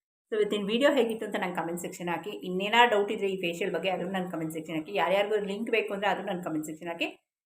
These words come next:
ಇವತ್ತಿನ ವಿಡಿಯೋ ಇಲ್ಲೇ ಮುಗಿಸ್ತೀನಿ. ನಾಳೆ ಒಂದು ಅದ್ಭುತವಾದ ವಿಡಿಯೋ ಜೊತೆ ಖಂಡಿತವಾಗ್ಲೂ ಭೇಟಿ ಮಾಡ್ತೀನಿ ಅಂತ ಹೇಳ್ತಾ ಹೋಗ್ಬಲ್ಲ. ಹೊಸಬ್ರು ಯಾರು ಫಸ್ಟ್ ಟೈಮ್ ನನ್ನ ಚಾನಲ್ ವಿಸಿಟ್ ಮಾಡಿ ದಯವಿಟ್ಟು all ಅಂತ ಸಬ್ಸ್ಕ್ರಿಪ್ಷನ್ ಕೊಟ್ಟು ಪಕ್ಕದಲ್ಲಿ ತ್ರೀ ಡಾಟ್ಸ್,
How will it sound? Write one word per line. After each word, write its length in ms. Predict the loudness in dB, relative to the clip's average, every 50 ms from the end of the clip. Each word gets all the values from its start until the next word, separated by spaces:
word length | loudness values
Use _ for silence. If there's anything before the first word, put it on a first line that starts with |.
| _ _ _ _ -12 -6
ಇವತ್ತಿನ 260 | -2 0 0 0 0 0
ವಿಡಿಯೋ 160 | 2 4 4 4 6
ಇಲ್ಲೇ 120 | 4 2 2
ಮುಗಿಸ್ತೀನಿ. 260 | 0 -2 -2 -2 2 2 2
ನಾಳೆ 120 | 2 2 0
ಒಂದು 100 | 0 0 -2
ಅದ್ಭುತವಾದ 500 | -2 -4 -4 -4 -2 0 2 4 4 2 2 0 -2
ವಿಡಿಯೋ 180 | -2 -2 -2 -4 -4
ಜೊತೆ 120 | -6 -2 0 2
ಖಂಡಿತವಾಗ್ಲೂ 560 | 2 2 2 0 0 0 0 0 0 0 -2 -2
ಭೇಟಿ 160 | -2 -2 -2 -2 -2
ಮಾಡ್ತೀನಿ 280 | -4 -4 -4 -6 -6 -6 -6
ಅಂತ 100 | -8 -8 -6 -6
ಹೇಳ್ತಾ 200 | -4 -4 -4 -4 -4
ಹೋಗ್ಬಲ್ಲ. 280 | -4 -4 -2 0 2 4 4 4
ಹೊಸಬ್ರು 280 | 4 2 2 2 4 4
ಯಾರು 120 | 4 4 2
ಫಸ್ಟ್ 140 | 0 -4 -6 -6
ಟೈಮ್ 100 | -6 -6
ನನ್ನ 100 | -4 -2 -2
ಚಾನಲ್ 220 | -2 -2 -2 -6 -8
ವಿಸಿಟ್ 180 | -8 -10 -10 -10
ಮಾಡಿ 120 | -8 -6 -4
ದಯವಿಟ್ಟು 260 | -2 -2 -2 -2 -2 0 2
all 100 | 2 2 2
ಅಂತ 100 | -2 -4 -6 -8
ಸಬ್ಸ್ಕ್ರಿಪ್ಷನ್ 440 | -8 -8 -10 -16 -20 -16 -14 -10 -6 -6
ಕೊಟ್ಟು 160 | -4 -4 -2 -2
ಪಕ್ಕದಲ್ಲಿ 340 | -2 -2 -2 -2 -2 -2 -2 -6 -8 _ _ _ _ _ -2
ತ್ರೀ 120 | 2 4 6 6
ಡಾಟ್ಸ್, 220 | 6 6 4 2